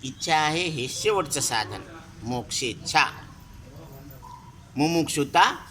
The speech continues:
लक्षण. आता या चार साधनांनी युक्त जो,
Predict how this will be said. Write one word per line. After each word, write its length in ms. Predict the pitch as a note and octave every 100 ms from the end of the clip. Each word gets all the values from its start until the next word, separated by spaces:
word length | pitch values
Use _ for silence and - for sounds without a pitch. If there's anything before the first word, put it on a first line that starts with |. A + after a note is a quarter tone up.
| -
लक्षण. 600 | A2 A#2 - - D3 A#2 - - - - - - - D#3+
आता 320 | F3+ D3+ G#2 - -
या 220 | D#3 F#3+
चार 440 | F3+ G#3+ A#3 C#4+ C4
साधनांनी 560 | A#3+ A3+ A#3 A3+ A3
युक्त 420 | G3+ A3+ C#4 -
जो, 580 | D#3+ D3 G#3 F3+ A#2 -